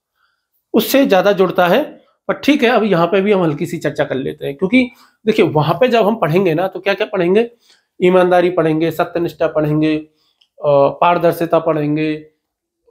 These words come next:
करुणा पढ़ेंगे, सिंपैथी पढ़ेंगे, एम्पैथी पढ़ेंगे, क्या होता है, अकाउंटेबिलिटी क्या होती है, रिस्पॉन्सिबिलिटी क्या होती है, ये टॉपिक नंबर छह से भी जुड़ता है। तो इन सबको हम देखेंगे, विस्तार से देखेंगे। अभी तो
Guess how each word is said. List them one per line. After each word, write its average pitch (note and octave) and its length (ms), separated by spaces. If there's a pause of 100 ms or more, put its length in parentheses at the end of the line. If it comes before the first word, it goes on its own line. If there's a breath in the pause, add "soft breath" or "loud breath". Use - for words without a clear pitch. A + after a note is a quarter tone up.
करुणा F#3 320
पढ़ेंगे, D#3 480
सिंपैथी F3+ 460
पढ़ेंगे, D#3+ 420
एम्पैथी E3+ 420
पढ़ेंगे, D3+ 440
क्या D3+ 140
होता C#3+ 300
है, D3 280 (300 soft breath)
अकाउंटेबिलिटी F#3 640
क्या E3+ 160
होती D3+ 320
है, D#3 120
रिस्पॉन्सिबिलिटी F3 680
क्या E3 140
होती D3 280
है, D3+ 100
ये F#3 100
टॉपिक G#3 320
नंबर A3 220
छह F3 200
से G#3 140
भी A3 80
जुड़ता D3 300
है। - 120 (400 soft breath)
तो D#3+ 60
इन C#4 120
सबको C4 280
हम A3+ 160
देखेंगे, D#3 540 (1000)
विस्तार G#3+ 360
से A3 120
देखेंगे। D3 460 (300 soft breath)
अभी G3 200
तो C4 460